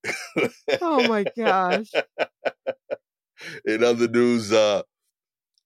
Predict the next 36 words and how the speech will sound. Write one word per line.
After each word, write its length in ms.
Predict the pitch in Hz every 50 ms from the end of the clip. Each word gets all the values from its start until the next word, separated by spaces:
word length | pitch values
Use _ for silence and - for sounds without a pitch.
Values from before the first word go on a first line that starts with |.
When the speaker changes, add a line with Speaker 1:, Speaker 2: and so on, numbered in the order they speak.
| _ _ _ _ _ _ _ _ _ _ _
Speaker 1:
women 480 | 101 95 107 127 143 151 151 147 139
driving 460 | 120 101 131 127 131 131 120 123 117 107
the 100 | 110 104
wrong 380 | 98 110 120 127 127 127 120
way, 380 | 117 120 117 113 113 113 113 - _ _ -
a 60 | 101
woman 280 | 104 117 131 143 135
driving 360 | 113 127 120 120 117 117 110 107
the 80 | 104
wrong 340 | 98 107 110 110 110 110 101
way 260 | 104 104 101 98 98 92 90 - _ -
blames 460 | 104 110 117 120 123 123 120 110 - - -
oncoming 560 | 107 117 131 135 123 - - 123 123 123 117
traffic 460 | - - 135 127 127 117 - 110 98 -
for 140 | - 104 101
her 140 | 101 101 -
crash. 560 | - 123 127 127 101 - - - - - - _ _ _ _ _ _ _ _ _ _ _ _ _ _
Uh, 420 | 92 92 92 90 90 90 90 90 90 -
a 60 | -
Florida 380 | - - - 117 117 117 113 113
woman, 340 | 107 110 113 117 131 135 123 -
okay, 320 | 95 95 - 110 110 127 127 - _ _ _
we're, 360 | 92 98 98 98 98 98 101 -
we're 160 | 92 98 98
off 160 | 98 95 - -
to 80 | 104
a 60 | 98
great 220 | 95 92 98 95 -
start, 300 | - - 104 117 - - _ - - _ _ _ -
has 200 | 98 95 - 180
been 240 | 185 226 - -
Speaker 2:
Mm-hmm. 80 | 196 214
Speaker 1:
charged 560 | 254 - - - 131 95 - 202 - - - _ - - - _
<laughs> 200 | 160 - - -
with 240 | 139 135 131 113 -
aggravated 840 | 110 127 143 143 131 131 123 117 113 123 127 127 123 123 123 117